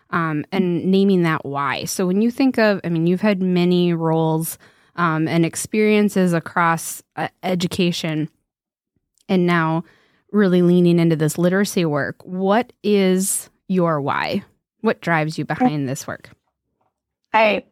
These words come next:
Speaker 2: I appreciate that question. I appreciate starting with that question. And, you know, my why is children. And my why is really the children in my life. Um, literacy,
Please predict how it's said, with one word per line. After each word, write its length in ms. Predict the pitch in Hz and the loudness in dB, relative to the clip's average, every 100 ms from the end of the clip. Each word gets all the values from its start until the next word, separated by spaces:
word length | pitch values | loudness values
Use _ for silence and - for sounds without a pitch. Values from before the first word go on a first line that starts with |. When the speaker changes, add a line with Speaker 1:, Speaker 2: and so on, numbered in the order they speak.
| - | -2
Speaker 2:
I 100 | 185 | 0
appreciate 500 | 180 - 170 170 165 | 0 -4 -4 -2 -2
that 160 | 165 - | -2 -4
question. 480 | 160 - - 175 | -6 -6 -8 -6
I 80 | 160 | -4
appreciate 420 | 151 160 - 147 | -6 -6 -6 -8
starting 380 | - - 226 233 | -6 -2 0 0
with 120 | 202 | -2
that 200 | 202 190 | -2 -2
question. 580 | - 175 170 165 165 160 - - - - _ _ _ | -2 -4 -4 -6 -6 -6 -10 -20 -20 -20 _ _ _
And, 680 | 196 190 180 175 170 156 - _ _ _ - | 0 2 2 -2 -6 -8 -12 _ _ _ -10
you 80 | |
know, 120 | 214 185 | -4 0
my 200 | 185 196 | 0 2
why 260 | 185 180 | 2 0
is 160 | 175 - | -2 -6
children. 420 | - 151 156 220 - _ _ _ _ - | -6 -6 -6 -10 -12 _ _ _ _ -4
And 220 | 180 175 | -2 0
my 140 | 175 | 0
why 200 | 175 175 | 2 2
is 200 | 175 175 | 0 -2
really 240 | 165 165 170 | -2 -2 -2
the 240 | 165 165 - | -2 -4 -6
children 580 | - - 226 233 208 185 | -10 -2 0 0 -2 -4
in 240 | 147 170 170 | -4 -4 0
my 180 | 160 | 0
life. 680 | 151 151 160 233 294 - - _ _ _ _ _ _ _ | 0 0 0 0 -4 -12 -20 _ _ _ _ _ _ _
Um, 840 | 196 180 175 175 175 170 - - - _ _ _ _ - | 0 2 2 0 -2 -4 -10 -14 -18 _ _ _ _ -4
literacy, 1160 | 233 233 247 269 285 247 - - 151 143 196 | -2 0 2 2 2 0 -2 -2 -2 -2 -6